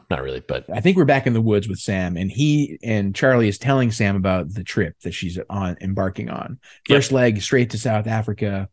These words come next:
Speaker 1: Yep.
Speaker 2: Uh, it's gonna be a crazy tough race. You gotta watch out for icebergs. <laughs>
Speaker 1: And Sammy's not really having it 'cause, like, uh, clearly Charlie is now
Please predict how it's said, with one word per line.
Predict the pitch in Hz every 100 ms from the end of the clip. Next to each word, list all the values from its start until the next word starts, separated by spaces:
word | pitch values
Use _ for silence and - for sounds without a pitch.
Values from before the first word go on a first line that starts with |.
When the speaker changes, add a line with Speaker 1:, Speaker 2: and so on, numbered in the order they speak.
| _ _ _
Speaker 1:
Yep. | 90 82
Speaker 2:
Uh, | 85 73 50 - _ _ _
it's | 113
gonna | - 120
be | 107
a |
crazy | - 123 110 107
tough | - 104 -
race. | 123 113 107 98 -
You | 101
gotta | 98
watch | 104 104
out | 127 110
for | 101
icebergs. | 80 123 113 - 110 104 107 107 98 104 - _ - _ -
<laughs> | - - - 494 -
Speaker 1:
And |
Sammy's | 127 220 160
not | 156
really | 117 98
having | 107 110
it | 90
'cause, | 87 85
like, | 82
uh, | 90
clearly | - 110 95
Charlie | - 95 92 85
is | 82 80
now | 85 85 85 78